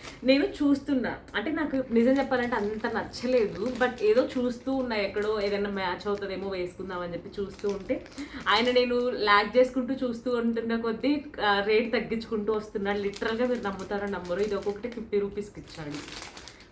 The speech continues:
కమ్మలు ఇది. So ఫిఫ్టీ రూపీస్ అని చెప్పేసరికి తేజ కూడా తీసుకుంది అనమాట. "మేడం ఇంకా లాస్ట్కి తీసుకోండి మేడం, ఫిఫ్టీ రూపీస్కే ఇస్తాం, రియల్ పర్ల్స్, రియల్ పర్ల్స్ అసలు ఇది,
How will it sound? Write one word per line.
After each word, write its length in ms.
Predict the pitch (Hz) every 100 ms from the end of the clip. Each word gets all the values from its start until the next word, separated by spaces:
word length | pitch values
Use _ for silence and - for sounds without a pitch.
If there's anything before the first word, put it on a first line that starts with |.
| -
కమ్మలు 340 | 214 196 196
ఇది. 440 | 202 170 156 285 359 - - -
So 60 | 247
ఫిఫ్టీ 280 | 233 214 254
రూపీస్ 320 | 254 254 285
అని 160 | 262 240
చెప్పేసరికి 560 | 226 226 233 208 233
తేజ 400 | 240 233 220 220
కూడా 200 | 226 226
తీసుకుంది 440 | 185 160 - 170 170
అనమాట. 360 | 160 165 160
"మేడం 280 | 180 175 185
ఇంకా 160 | 180 185
లాస్ట్కి 400 | 170 196 226 214
తీసుకోండి 440 | 214 202 - 202
మేడం, 160 | 185 180
ఫిఫ్టీ 260 | 175 -
రూపీస్కే 460 | 220 220 214 - 208
ఇస్తాం, 300 | 202 190 180
రియల్ 360 | 175 190 220
పర్ల్స్, 300 | 214 202 -
రియల్ 260 | 180 180 -
పర్ల్స్ 200 | 202 196
అసలు 260 | 190 165 175
ఇది, 260 | 165 262